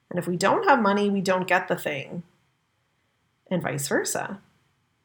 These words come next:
It's not even viewed as energy. Money is an actual physical,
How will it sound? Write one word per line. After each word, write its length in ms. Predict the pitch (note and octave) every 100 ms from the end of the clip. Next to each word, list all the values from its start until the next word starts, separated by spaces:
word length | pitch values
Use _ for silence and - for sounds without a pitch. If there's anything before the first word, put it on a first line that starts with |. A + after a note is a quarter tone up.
| _ _ _ _ _ _ _ _ _ _ _ _ _ _ _ -
It's 540 | G3+ G#3 - - -
not 320 | G3+ G#3+ B3+
even 260 | A#3 G#3+ G3
viewed 340 | F3+ G#3+ G4
as 220 | D4 F3 F3
energy. 640 | F3 C3+ - - F3 F3+
Money 400 | F#3+ G3+ A#3 A3+
is 360 | G#3+ G3 F#3 F#3 -
an 180 | G3+ F#3
actual 680 | G3 C4 - - F3+ F3+ F#3 -
physical, 840 | - A3 A3 G#3 F#3 F#3 - F3